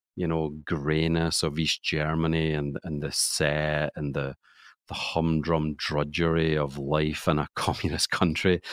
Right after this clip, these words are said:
And then you've got this, like, fabulous <laughs> woman with diamonds and furs, a real prima donna,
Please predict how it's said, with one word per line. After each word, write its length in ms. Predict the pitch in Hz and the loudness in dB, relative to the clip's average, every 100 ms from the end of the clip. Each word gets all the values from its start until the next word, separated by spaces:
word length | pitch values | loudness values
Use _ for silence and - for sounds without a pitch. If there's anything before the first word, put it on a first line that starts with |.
| - - | -14 -4
And 100 | 87 | 2
then 80 | 87 | 4
you've 180 | 87 82 | 4 4
got 300 | 87 85 78 | 2 2 2
this, 320 | 85 - - | 0 2 0
like, 200 | 87 78 - _ _ | 2 0 -2 _ _
fabulous 960 | - - - 85 80 85 87 82 - - | -18 -16 0 2 2 0 0 2 0 0
<laughs> 0 | |
woman 300 | 85 98 90 85 | 0 0 -2 -2
with 300 | 85 78 69 - - - - 90 | 0 -2 -4 -12 -14 -14 -8 -2
diamonds 640 | 80 76 80 82 82 80 | 0 2 2 2 2 2
and 180 | 78 73 | 0 -2
furs, 600 | - - 78 82 78 78 | -6 0 2 2 0 0
a 80 | 78 | 0
real 240 | 80 78 | 0 -2
prima 420 | - - 87 80 76 | -6 -4 0 0 0
donna, 480 | 76 78 87 85 | 0 2 2 0